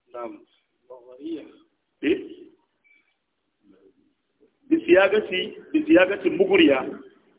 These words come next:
Speaker 2: muzakrafa. An gane? Su, a, wato, da, a, wato, dan bid'a,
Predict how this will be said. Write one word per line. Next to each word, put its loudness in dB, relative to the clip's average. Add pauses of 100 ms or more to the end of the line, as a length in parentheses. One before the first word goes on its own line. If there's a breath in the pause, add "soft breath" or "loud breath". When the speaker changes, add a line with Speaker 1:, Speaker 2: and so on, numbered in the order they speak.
(220)
Speaker 2:
muzakrafa. 0 (1200)
An -4
gane? 2 (800)
Su, -6 (240)
a, 2 (480)
wato, -2 (920)
da, 2
a, 4
wato, -2
dan 0
bid'a, 2